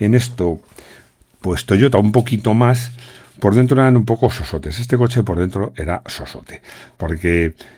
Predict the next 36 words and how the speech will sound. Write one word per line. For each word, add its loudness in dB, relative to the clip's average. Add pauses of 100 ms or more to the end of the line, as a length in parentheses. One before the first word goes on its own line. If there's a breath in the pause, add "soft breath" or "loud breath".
era 0
todos -2
tonos -4
muy -2
grises, 0
oscuros, -2 (600 loud breath)
todo 4
era 4 (280)
gris 0 (500)
claro 0
y -2
gris -2
oscuro, -2
no 0
había 2
negros, 0 (380 loud breath)
no 0
había 0
ni 0
una 0
inserción -4
de -2
maderita, 0 (320 loud breath)
el -4
cuadro 4
de 2
salpicadero, -2
o -10
sea, -8
el, -8
el, -2
el -8
cuadro -2
de -2
instrumentos -6
era -6